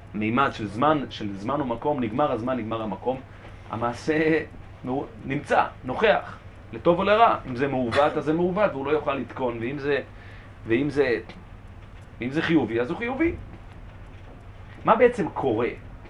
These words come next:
בפעולת הוידוי? מה זה בעצם וידוי? מה זה בעצם וידוי?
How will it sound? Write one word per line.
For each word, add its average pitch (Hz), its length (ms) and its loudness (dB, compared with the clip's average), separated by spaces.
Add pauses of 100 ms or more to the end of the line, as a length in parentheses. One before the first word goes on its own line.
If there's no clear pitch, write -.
(1400)
בפעולת 127 480 0
הוידוי? 104 440 -4 (840)
מה 156 120 4
זה 208 100 0
בעצם 127 320 -2
וידוי? 98 260 -6 (2000)
מה 175 100 0
זה 233 100 -4
בעצם 113 300 -2
וידוי? - 280 -10